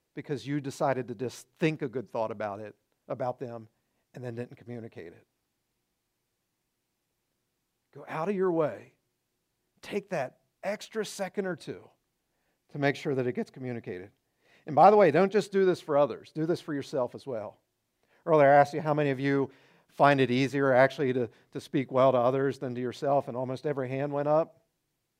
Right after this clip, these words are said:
I think that's just part of human nature. But we've gotta learn to,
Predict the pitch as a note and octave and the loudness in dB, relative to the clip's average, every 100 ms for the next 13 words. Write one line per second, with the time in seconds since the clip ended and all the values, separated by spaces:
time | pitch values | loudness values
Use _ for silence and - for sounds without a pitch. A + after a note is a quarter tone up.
0 | _ _ _ - G3 G3 D#3 D3+ - D#3+ | _ _ _ -4 -2 -2 -4 -8 -6 -4
1 | D3 A2+ D#3 C#3+ F3+ G3 - - _ _ | -4 -6 -8 -6 -6 -8 -14 -20 _ _
2 | _ _ _ _ _ _ _ _ _ _ | _ _ _ _ _ _ _ _ _ _
3 | F3+ F3+ G#3 G#3 G3+ A3 G3 G#3 G#3 - | 4 6 4 4 4 6 6 4 0 0
4 | F#3 | -2